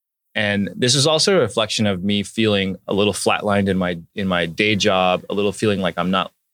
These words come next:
I'm not taking enough risks. I'm not, I'm not experiencing as big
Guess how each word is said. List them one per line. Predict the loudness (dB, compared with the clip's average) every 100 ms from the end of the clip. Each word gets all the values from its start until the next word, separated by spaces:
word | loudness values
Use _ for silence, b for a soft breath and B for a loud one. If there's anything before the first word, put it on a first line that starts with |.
| _ _ _ _ -20 -6
I'm | 0 0
not | 0
taking | -2 0 0 0
enough | -2 -2
risks. | -2 0 -2 -2
I'm | 0
not, | -2 -4 -8 _ _ _ _ _
I'm | -2 0
not | 0 -4 _ _ _
experiencing | -2 0 2 2 2 2 -2 -4 -10 _
as | -6 -6 -10 -4
big | 0 0 -2